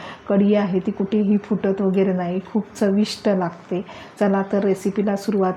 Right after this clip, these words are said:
करूया. पण रेसिपी आवडली तर लाईक, कमेंट करायला विसरू नका. नमस्कार, मी पद्मजा. अलिबागची चवमध्ये तुमचं खूप खूप स्वागत. आज मी पनीर दही कढी तयार करणार आहे. अगदी ही कढी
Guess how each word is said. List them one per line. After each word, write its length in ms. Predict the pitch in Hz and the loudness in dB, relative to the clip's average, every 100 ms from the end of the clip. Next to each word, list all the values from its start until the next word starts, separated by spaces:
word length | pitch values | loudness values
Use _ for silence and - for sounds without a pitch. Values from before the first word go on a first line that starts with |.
| - | -2
करूया. 320 | 185 190 175 | 0 2 0
पण 220 | 180 208 | -2 0
रेसिपी 440 | 196 185 202 196 196 | 0 0 -2 -2 -2
आवडली 460 | 180 175 185 190 | 0 0 0 0
तर 140 | 190 196 | -2 -2
लाईक, 220 | 190 170 - | -2 -2 -2
कमेंट 220 | 185 180 | -4 -2
करायला 380 | 180 175 170 160 | -2 -2 -2 -2
विसरू 360 | 165 185 - 165 | -2 -4 -6 -6
नका. 340 | 160 - - - - - _ _ _ _ _ _ - - - - - | -6 -10 -18 -20 -20 -20 _ _ _ _ _ _ -20 -18 -18 -18 0
नमस्कार, 680 | 247 233 254 254 - 214 190 | 4 6 6 4 2 2 2
मी 100 | 202 | 2
पद्मजा. 580 | 220 220 202 226 226 208 | 2 4 6 6 6 4
अलिबागची 680 | 180 - 226 220 226 226 247 | 2 2 4 6 4 4 2
चवमध्ये 460 | 247 220 214 208 | 4 4 4 4
तुमचं 300 | 254 226 202 226 | 4 4 4 0
खूप 280 | - 214 - | 2 0 0
खूप 220 | - 202 | -2 0
स्वागत. 420 | - 202 196 208 - - - - | 0 0 0 -2 -2 -8 -12 -4
आज 300 | 214 220 214 | 2 2 4
मी 180 | 214 220 | 6 4
पनीर 480 | 226 - 214 233 247 | 4 4 6 8 8
दही 340 | 208 214 214 | 6 6 6
कढी 280 | 220 220 214 208 | 4 4 4 4
तयार 240 | 196 185 | 4 4
करणार 440 | 196 202 196 196 202 | 2 -2 0 0 2
आहे. 360 | 196 185 214 262 - - - | 0 2 2 0 -6 -14 0
अगदी 260 | 214 190 | 2 6
ही 160 | 226 233 | 6 6
कढी 300 | 247 233 233 | 4 4 4